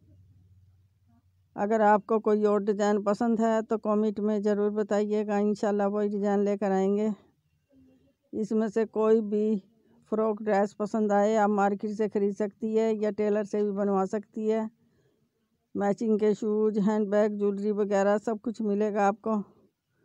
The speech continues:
ये देखें फ्रेंड, रेड कलर में कितना प्यारा है, बहुत ही डिसेंट सा डिज़ाइन है।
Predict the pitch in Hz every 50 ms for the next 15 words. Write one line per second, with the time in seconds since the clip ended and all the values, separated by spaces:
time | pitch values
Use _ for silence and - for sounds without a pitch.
0 | _ _ _ _ _ _ _ _ _ _ _ _ _ _ _ _ _ _ _ _
1 | _ _ _ _ _ _ _ 220 208 202 202 196 214 214 196 233 214 208 220 220
2 | 214 214 208 214 208 220 226 208 196 202 - 220 196 208 208 214 214 220 226 220
3 | 196 233 202 - 220 220 214 220 - 208 190 190 196 202 214 220 214 208 214 214
4 | 202 - _ _ _ _ _ _ 226 208 196 202 202 226 196 208 208 240 214 190
5 | 214 208 - 220 208 202 - 220 208 196 190 214 196 190 196 202 208 214 208 214
6 | 214